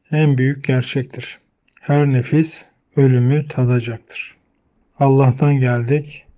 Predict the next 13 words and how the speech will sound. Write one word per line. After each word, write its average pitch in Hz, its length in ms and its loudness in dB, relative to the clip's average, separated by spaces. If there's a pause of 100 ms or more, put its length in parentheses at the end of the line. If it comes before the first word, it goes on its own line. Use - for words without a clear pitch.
(420)
Allah'a 135 440 4
döneceğiz. 120 680 -4 (480)
Resulullah 147 680 2
sallallahu 135 760 0
aleyhi 123 240 0
ve 117 60 -4
sellem 135 480 -6 (200)
şöyle 151 500 4
buyurmuş: 131 460 0 (360)
"Ölen 156 320 10
kimsenin 151 560 4
yanında 143 480 4
bulunursanız 147 960 2